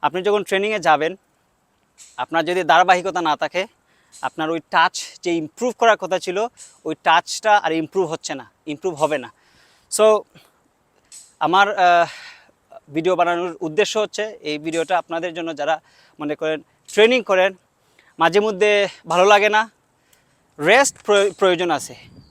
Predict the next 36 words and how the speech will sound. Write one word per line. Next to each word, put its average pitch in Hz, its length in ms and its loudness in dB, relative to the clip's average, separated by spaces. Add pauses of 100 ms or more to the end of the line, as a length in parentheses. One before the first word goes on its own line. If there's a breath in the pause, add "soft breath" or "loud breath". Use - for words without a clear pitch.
(280)
তার 180 120 2
মানে 233 240 2
মনে 226 200 0
করেন 208 160 0
আপনি 202 380 -4
সপ্তাহ 190 600 0
সাত 180 220 0
দিনে 180 220 -6
সাত 175 180 -2
দিনই 185 180 -6
ট্রেনিং 170 280 -6
করবেন 147 240 -8
না, 165 240 -8
মাঝে 139 220 -10
মধ্যে, 147 200 -12
আহ, 135 380 -12
রেস্টের 165 360 -6
প্রয়োজন। 139 300 -10 (800 soft breath)
So 180 120 -6
ইম্পর্টেন্ট 214 460 0
যেটা, 220 120 0
সেটা 180 180 -4
হচ্ছে 180 140 -4
আপনার 165 200 -6
ধারাবাহিকতা। 143 560 -6 (260)
আপনি 170 180 -12
যদি 180 180 -6
ধারাবাহিকভাবে 180 580 2
ট্রেনিং 185 300 -6
করতে 180 200 -6
থাকেন, 180 260 -6 (340 soft breath)
আপনি 160 260 -4
যদি 170 100 -6
ধারাবাহিকভাবে, 180 640 0 (720 soft breath)
এই, 147 400 0 (720 loud breath)
আপনার 160 360 2